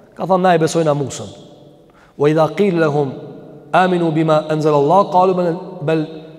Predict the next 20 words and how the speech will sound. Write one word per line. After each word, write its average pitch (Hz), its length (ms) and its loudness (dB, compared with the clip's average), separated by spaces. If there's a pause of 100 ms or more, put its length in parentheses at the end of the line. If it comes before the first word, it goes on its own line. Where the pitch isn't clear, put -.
(160)
ë, 143 380 2 (880)
qalu 185 220 6
nu'minu 208 340 4
bima 190 240 2
unzila 170 300 2
alayna. 131 420 0 (1900)
Wa 139 140 2
yakfuruna 180 500 4
bima 175 240 4
wara'a. 139 460 2 (880)
Wa 165 100 2
huwa 185 180 6
al-haq." - 480 -4 (640)
Thot 151 120 -4
Allahu 170 340 4
Gjela, 165 260 2
kur 175 120 0
ju 185 100 4
thuhet 220 260 4
jehudive, 185 600 4